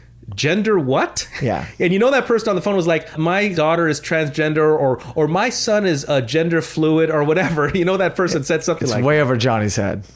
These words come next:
Speaker 1: "Gender what?" I love that.
Speaker 2: While that's happening, Hawk, Aisha, and Bert are making fun of new students.
Speaker 1: Yeah.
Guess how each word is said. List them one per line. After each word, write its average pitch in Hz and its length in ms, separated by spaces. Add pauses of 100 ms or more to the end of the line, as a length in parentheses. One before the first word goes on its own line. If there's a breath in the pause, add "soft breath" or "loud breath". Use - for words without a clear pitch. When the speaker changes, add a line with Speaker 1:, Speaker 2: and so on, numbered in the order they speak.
(200)
Speaker 1:
"Gender 156 400
what?" 127 520 (1300 soft breath)
I 120 60
love 120 240
that. 87 160 (160)
Speaker 2:
While 110 200
that's 190 220
happening, 135 440
Hawk, 143 420
Aisha, 120 440
and 104 160
Bert 101 360 (260 loud breath)
are 101 80
making 113 360
fun 107 280
of 95 300
new 107 160
students. 73 560
Speaker 1:
Yeah. 110 160